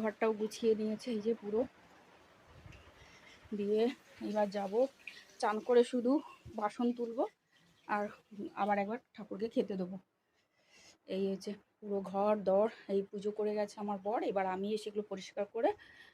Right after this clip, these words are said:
আবার গোপাল ঠাকুরকে আমাদের খেতে দেবো, আর বাসন টাসন ধুয়ে পরিষ্কার করব। পুরো কমপ্লিট। এবার যাব চান করতে, এবার যাবো শুধু আমার চানটা বাকি। চলুন চান টান করে আসি, পরে আবার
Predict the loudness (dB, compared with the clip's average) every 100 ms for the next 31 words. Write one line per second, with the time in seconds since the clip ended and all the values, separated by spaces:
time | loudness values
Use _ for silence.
0 | -6 0 2 0 -4 _ -4 -4 -6 -12
1 | -20 -20 -8 -6 -4 -6 -6 -2 0 2
2 | 4 2 0 -6 -6 -8 -8 -6 -4 -4
3 | -6 -14 -16 -12 -8 -8 -8 _ _ -20
4 | -20 _ 0 2 2 0 2 2 4 0
5 | -6 -4 -4 -2 -2 -2 -2 -2 -2 -2
6 | -4 -10 _ -8 -8 _ -20 -20 -20 -20
7 | -20 -20 -20 -20 -20 -20 -20 -20 -20 -20
8 | -20 -18 -18 -10 -4 -2 -2 -2 -4 -2
9 | 0 0 0 -2 -4 -4 0 2 2 4
10 | 2 2 -6 -20 -20 -20 -20 -20 -20 0
11 | 4 8 6 4 -18 -6 -4 -2 -2 -4
12 | -2 0 2 0 -2 -4 -6 0 2 2
13 | 0